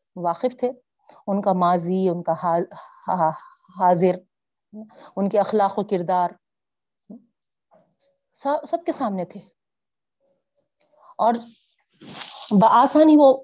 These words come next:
فیصلہ کر سکتے تھے کہ موسیٰ علیہ السلام ایسے کوئی جادوگر تو نہیں ہے۔ اگر یہ کچھ اس طریقے سے کہہ رہے ہیں تو، ہے نا، یہ اتنے پاکیزہ اخلاق کے اور پاکیزہ عادتوں کے ہیں،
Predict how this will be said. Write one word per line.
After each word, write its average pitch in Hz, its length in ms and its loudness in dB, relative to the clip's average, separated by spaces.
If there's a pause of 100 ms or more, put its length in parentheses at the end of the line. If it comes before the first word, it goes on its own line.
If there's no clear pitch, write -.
فیصلہ 240 340 2
کر 285 80 4
سکتے 233 300 0
تھے 254 200 2 (180)
کہ 220 300 4 (560)
موسیٰ 214 220 4
علیہ 190 100 4
السلام 185 360 2
ایسے 185 560 0 (180)
کوئی 185 160 2
جادوگر 170 460 0
تو 190 100 -6
نہیں 277 200 -2
ہے۔ 247 40 -8 (2500)
اگر 226 220 2
یہ 285 140 4
کچھ 320 340 -4 (200)
اس - 200 -8
طریقے 240 360 0
سے 233 160 -4
کہہ 233 220 -4
رہے 202 260 -2
ہیں 214 200 -4 (600)
تو، 247 360 2 (400)
ہے 175 80 -12
نا، 190 160 -12 (300)
یہ 226 140 -2
اتنے 262 500 0 (440)
پاکیزہ 190 400 -2
اخلاق 185 440 -2
کے - 160 -12
اور 185 100 0
پاکیزہ 175 680 -4
عادتوں 180 460 -6
کے 180 100 -10
ہیں، 190 160 -6